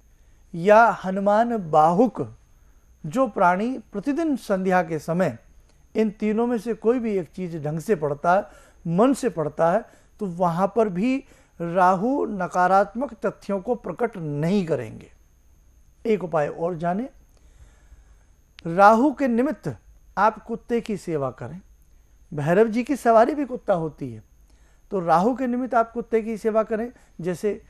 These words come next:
दूध, बिस्किट, जो भी आपसे बनता है, वो शनिवार की शाम को ज़रूर किया जाए। अरे,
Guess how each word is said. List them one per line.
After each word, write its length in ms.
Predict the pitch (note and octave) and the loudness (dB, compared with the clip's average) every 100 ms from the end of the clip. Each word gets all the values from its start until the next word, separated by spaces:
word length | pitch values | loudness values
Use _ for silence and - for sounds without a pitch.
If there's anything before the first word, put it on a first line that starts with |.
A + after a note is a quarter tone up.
| _ - | _ -14
दूध, 380 | D#3+ F#3+ F#3 F#3 | -4 -2 -2 -4
बिस्किट, 480 | E3 F3 - G3 G3 | -6 -10 -8 -8 -6
जो 200 | F3 A#3+ | -2 0
भी 140 | D4 | 2
आपसे 320 | A3+ G#3 - | 0 -2 -6
बनता 380 | F#3+ F#3+ F3+ F#3 | -6 -6 -2 -2
है, 160 | G#3 B3+ - - F3 | -2 -6 -18 -20 -8
वो 100 | G#3+ | -8
शनिवार 520 | - G#3 B3+ A#3 F#3 | -4 -4 -2 -2 -4
की 140 | E3+ | -6
शाम 280 | F3+ E3 C#3 | -10 -8 -8
को 120 | E3 G#3 | -6 -6
ज़रूर 300 | E3 G3+ D#3+ | -2 -2 -2
किया 280 | C3+ A#2+ | -8 -12
जाए। 280 | F#2+ - - _ _ _ _ - _ E3 | -14 -18 -20 _ _ _ _ -20 _ -6
अरे, 220 | E3 | -4